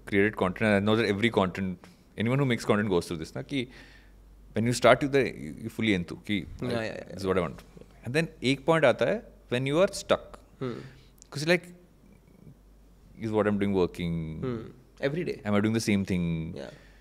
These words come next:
Speaker 1: Am I stagnating?
Speaker 2: Hmm.
Speaker 1: And then at some point you make a few decisions which again push you back on that.
Speaker 2: Yeah.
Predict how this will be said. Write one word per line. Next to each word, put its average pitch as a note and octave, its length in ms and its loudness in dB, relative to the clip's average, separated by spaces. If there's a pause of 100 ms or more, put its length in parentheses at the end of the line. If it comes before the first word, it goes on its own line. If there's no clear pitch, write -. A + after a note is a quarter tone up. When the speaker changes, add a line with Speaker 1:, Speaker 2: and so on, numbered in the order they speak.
(1200)
Speaker 1:
Am G#2 100 0
I G#2 60 4
stagnating? F2 720 0 (120)
Speaker 2:
Hmm. A#2+ 160 -10 (1120)
Speaker 1:
And A2 160 -2
then B2 120 6
at C#3 100 2
some C3+ 200 0
point D#3+ 300 0
you E3 80 2
make A#2+ 360 -4
a - 40 -18
few D3+ 160 0
decisions A#2 540 0
which - 220 -8
again A#2 320 4 (360)
push - 220 -2
you A#2 80 2
back F2+ 240 2
on E2+ 160 -4
that. - 140 -8
Speaker 2:
Yeah. G2 140 -10